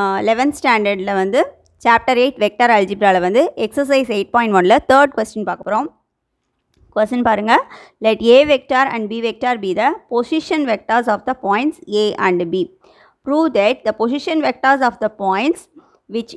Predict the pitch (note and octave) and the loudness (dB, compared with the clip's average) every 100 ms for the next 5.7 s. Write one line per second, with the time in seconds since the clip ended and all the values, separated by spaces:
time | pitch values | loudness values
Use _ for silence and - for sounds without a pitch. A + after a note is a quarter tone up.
0 | B3 C4 D#4+ E4 D#4+ D4 - C4 B3+ G#3 | -2 0 2 0 0 -4 -4 0 2 2
1 | G3 A#3 A#3 G3+ - A3+ - G3+ G3 G3 | 0 -2 -4 -6 -4 -6 -4 -4 -2 -4
2 | A3 - F#3 F3+ C4 - - A3 A#3+ A#3+ | -6 -2 2 2 0 -4 -4 0 0 -2
3 | - C#4+ C#4+ G3+ G3+ - A3+ A3 A3 G#3+ | 0 2 2 -4 -8 -10 -14 -12 -10 -10
4 | G3 - G#3+ G#3 F3 E3 - C#4 - - | -12 -6 -6 -4 -6 -6 -6 -4 -4 -6
5 | _ _ - C#4 D#4+ A3+ A#3+ | _ _ -2 0 2 0 -2